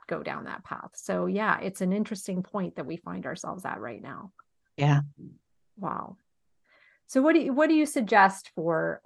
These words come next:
Speaker 1: a woman who, you know, she's in perimenopause or going into menopause, she's having symptoms, and she does want to change? Where do, where does she begin? Where,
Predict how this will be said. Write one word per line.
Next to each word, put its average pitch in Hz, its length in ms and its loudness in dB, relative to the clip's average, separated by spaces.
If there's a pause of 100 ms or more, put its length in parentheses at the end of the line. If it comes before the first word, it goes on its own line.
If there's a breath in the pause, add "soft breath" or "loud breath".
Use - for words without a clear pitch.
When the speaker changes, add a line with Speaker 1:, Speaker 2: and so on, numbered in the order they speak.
(240)
Speaker 1:
a 196 80 0
woman 180 360 0
who, 175 580 -2
you 202 140 -6
know, 180 300 -6
she's 175 540 -8 (300)
in 262 220 2
perimenopause 180 720 0
or 180 60 -2
going 226 260 -2
into 220 200 -4
menopause, 170 480 -4
she's 196 200 -8
having 214 480 -6
symptoms, 185 760 -4 (300 loud breath)
and 190 420 -2 (420)
she 226 200 -6
does 247 320 4
want 226 160 2
to 202 40 -2
change? 180 560 -6 (100)
Where 214 280 -2
do, 302 100 -2
where 262 200 0
does 302 100 -4
she - 140 -4
begin? 170 500 -2
Where, 196 180 -4